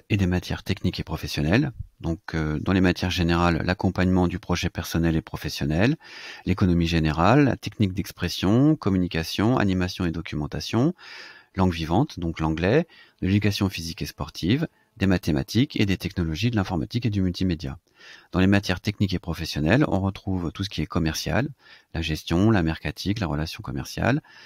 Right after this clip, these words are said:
euh, les techniques, donc spécifiques à chaque champ professionnel, l'économie de filière et le marchandisage,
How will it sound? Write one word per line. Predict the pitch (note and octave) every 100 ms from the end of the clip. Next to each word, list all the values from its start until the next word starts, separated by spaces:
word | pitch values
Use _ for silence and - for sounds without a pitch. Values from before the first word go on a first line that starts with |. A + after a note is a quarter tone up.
| - - _ -
euh, | C#2 C#2+
les | D#2 A#2
techniques, | F#2 - E2 C#3+ - -
donc | -
spécifiques | - F#2+ - - F#2+ -
à | - E2+
chaque | - F#2+
champ | - - E2 _
professionnel, | - - C#2 C2 C#2+ G#2+ F3 _ - - - -
l'économie | G#2+ A2 G#2+ G#2
de | -
filière | F#2+ F#2+ F2+ F2+
et |
le | D#2
marchandisage, | D#2 - D2 D2+ D2+ E2+ C#3